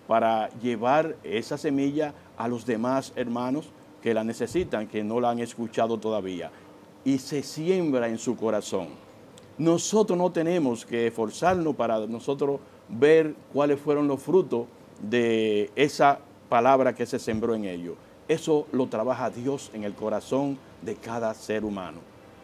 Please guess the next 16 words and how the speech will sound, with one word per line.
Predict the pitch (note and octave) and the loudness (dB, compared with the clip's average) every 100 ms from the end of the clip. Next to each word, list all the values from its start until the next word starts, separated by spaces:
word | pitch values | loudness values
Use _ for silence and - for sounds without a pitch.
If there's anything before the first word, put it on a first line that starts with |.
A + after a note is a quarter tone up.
| - - | -20 -4
O | |
sea, | C#3+ A#2+ - | 4 4 4
eso, | G#2 D#3 E3 F#3+ - - - - | 0 0 2 -2 -2 -10 -20 -4
eh, | A2+ B2 A#2+ A2+ | 2 4 2 0
mientras | B2 C3 C3 B2 A#2+ | 0 2 2 4 0
si | - | 0
usted | G#2+ - E3+ | -4 2 2
abre | F#3 F#3 | 4 2
su | F#3 | 0
corazón | F3 E3+ - E3+ D#3+ | 4 2 4 2 4
para | C#3 C3+ | 2 2
recibirla, | C#3+ C#3 D#3 D3 D3 D3+ D3 - - - | 0 0 2 4 2 0 -4 -14 -20 -2
el | B2 | -2
Señor | A#2+ B2 A#2+ C#3 | -2 -2 0 0
entonces | C3 C3 C3 B2+ A#2 | -2 -2 -4 -2 -4
hace | A2+ A#2 - A2 | -2 -6 -4 -4